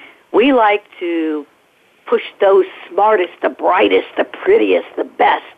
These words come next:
especially in America, right up to the front." And our individuals with disabilities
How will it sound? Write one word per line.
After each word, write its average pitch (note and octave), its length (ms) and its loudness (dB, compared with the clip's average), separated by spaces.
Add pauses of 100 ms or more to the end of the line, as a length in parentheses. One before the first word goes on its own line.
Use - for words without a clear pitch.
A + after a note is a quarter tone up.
(240)
especially - 520 -4
in C3 120 -2
America, B2+ 560 -2 (760)
right C4 280 2
up B3+ 180 0
to A#3 100 2
the F#3+ 120 0
front." C#3 340 -2 (760)
And G3 120 0
our E4 300 2
individuals D4 540 2
with B3+ 140 0
disabilities B3+ 680 2